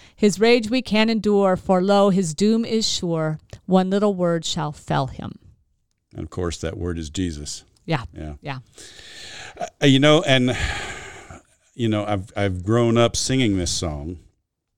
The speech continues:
Speaker 2: and I don't know that I've ever really even th-, thought about this, but, you know, the implications of this. Is the world really filled with devils that threaten to undo us?
Speaker 1: Mm-hmm.
Speaker 2: Um, uh, is the,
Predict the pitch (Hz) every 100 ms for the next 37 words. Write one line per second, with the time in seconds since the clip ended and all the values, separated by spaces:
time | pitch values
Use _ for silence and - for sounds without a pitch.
0 | _ _ _ - _ _ _ _ - 110
1 | 107 117 127 120 110 110 101 101 95 98
2 | 95 95 90 - - 113 104 - 110 95
3 | 80 78 - 71 65 - - - _ _
4 | _ _ _ - 90 - - _ _ -
5 | 110 104 104 117 120 117 117 107 - 82
6 | 69 - - 80 78 62 - - - _
7 | - 110 98 104 82 98 104 107 107 82
8 | 82 87 104 - - 90 95 104 117 _
9 | 85 78 95 120 - - _ - - -
10 | _ _ _ _ _ - - 123 90 -
11 | 98 107 98 95 90 87 92 120 143 190
12 | 180 208 220 - - - _ - 98 87
13 | 87 85 - - - - - _ 120 113
14 | 113 123 139 143 110